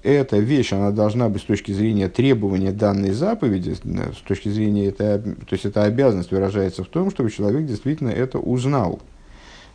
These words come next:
Э, чтобы, выражаясь словами Маймера здесь, э, чтобы он постиг, осмыслил и постиг идею творения, э, Ейш из Айн,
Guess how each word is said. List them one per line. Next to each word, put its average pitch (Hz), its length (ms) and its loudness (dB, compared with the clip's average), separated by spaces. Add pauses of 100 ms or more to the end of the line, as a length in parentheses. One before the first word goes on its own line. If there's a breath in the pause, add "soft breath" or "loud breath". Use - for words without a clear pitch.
Э, 98 680 4 (380)
чтобы, 113 840 2 (1000 loud breath)
выражаясь 101 580 2
словами 98 520 0
Маймера 98 540 0
здесь, 98 600 -2 (2000 loud breath)
э, 104 480 4
чтобы 107 300 0
он 135 140 2
постиг, 151 640 0 (400 soft breath)
осмыслил 135 680 0
и - 180 -2
постиг 123 600 -2 (100)
идею 131 420 2
творения, 110 720 0 (200)
э, 104 160 -2
Ейш 117 460 0
из 107 300 -6
Айн, 101 420 -2